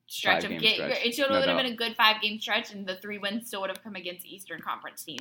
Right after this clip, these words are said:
Speaker 1: and I think
Speaker 2: Mm-hmm.
Speaker 1: that's really important.
Speaker 2: And the Wizards, by the way, are kind of, seems like they're just about locked in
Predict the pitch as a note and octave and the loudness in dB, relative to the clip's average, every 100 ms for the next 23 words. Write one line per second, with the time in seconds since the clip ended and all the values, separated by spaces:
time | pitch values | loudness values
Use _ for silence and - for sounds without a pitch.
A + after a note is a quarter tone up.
0 | E3 E3 G3+ G3 F3 F3 - D3 D3+ - | -4 -2 0 0 0 -2 -4 -12 -12 -12
1 | - - - _ - B2+ D3 D3 C3 C3 | -14 -16 -20 _ 0 6 6 6 4 6
2 | B2+ A#2+ A#2 A#2 A2 G#2+ G#2+ G#2 - _ | 6 8 6 6 6 4 2 0 -6 _
3 | _ D3 C3 B2 A2+ A2 G#2 - _ - | _ 4 6 8 8 6 0 -12 _ 2
4 | - D3+ D3+ B2+ B2+ A#2+ A2+ G#2+ B2+ - | 10 10 10 6 8 8 8 6 2 4
5 | - A2 E2+ G#2+ G#2+ - - G#2 G#2+ A2 | 4 6 6 8 8 8 0 0 2 4
6 | A2 A2 | 4 0